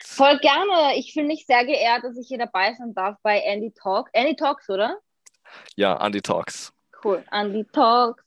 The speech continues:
Speaker 1: Andy Talks. Ich will mich, ich, ich bin wirklich total geehrt, dass du mich gefragt hast. Ähm, ich finde, wir hatten auch einen super Gesprächsverlauf unter uns Podcastern. Jetzt darf ich mich ja
Speaker 2: <laughs>
Speaker 1: auch Podcaster bald nennen.
Speaker 2: Ja,
Speaker 1: Ähm,
Speaker 2: noch
Speaker 1: und
Speaker 2: nicht.
Speaker 1: ja, voll.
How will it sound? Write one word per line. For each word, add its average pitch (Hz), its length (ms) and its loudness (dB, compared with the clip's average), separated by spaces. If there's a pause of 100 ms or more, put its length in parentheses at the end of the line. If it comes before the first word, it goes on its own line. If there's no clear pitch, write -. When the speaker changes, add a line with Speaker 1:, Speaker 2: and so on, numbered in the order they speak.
Speaker 1:
Andy 220 380 -4
Talks. 254 360 2
Ich 214 100 0
will 262 180 8
mich, 277 160 2
ich, - 160 -4
ich 226 220 -2
bin 254 160 4
wirklich 302 240 2
total 226 340 2
geehrt, 214 360 2
dass 220 100 -20
du 202 60 -14
mich 220 100 -14
gefragt 180 460 -2 (100)
hast. 240 260 0 (640)
Ähm, 202 300 2
ich 208 100 -10
finde, 226 160 -6
wir 208 100 2
hatten 202 140 2
auch 208 100 -4
einen 208 240 -6
super 214 240 -2
Gesprächsverlauf 180 1120 0
unter 185 240 -2
uns 180 260 -6
Podcastern. - 960 -8
Jetzt 180 220 -2
darf 170 140 4
ich 196 60 2
mich 190 160 -4
ja 170 80 2
Speaker 2:
<laughs> 139 140 6
Speaker 1:
auch - 120 -6
Podcaster 190 540 -4
bald 165 220 0
nennen. 165 420 -4 (800)
Speaker 2:
Ja, 202 380 6
Speaker 1:
Ähm, 208 40 2
Speaker 2:
noch 220 140 4
Speaker 1:
und 226 80 -2
Speaker 2:
nicht. 226 260 2
Speaker 1:
ja, 190 380 2 (100)
voll. 202 440 0